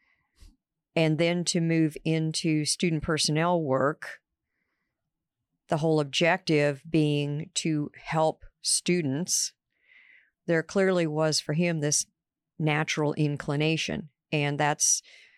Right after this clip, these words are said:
a good part of what his job was here at K-State.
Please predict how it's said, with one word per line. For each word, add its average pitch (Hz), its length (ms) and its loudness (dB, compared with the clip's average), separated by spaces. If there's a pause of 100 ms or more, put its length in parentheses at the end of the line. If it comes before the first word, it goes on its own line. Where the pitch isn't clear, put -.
(280)
a 160 80 2
good 220 240 2
part 165 200 4
of 143 60 -2
what 147 160 0
his 135 120 -2
job 147 320 0
was 143 260 0
here 135 140 0
at - 80 -8
K-State. 139 560 0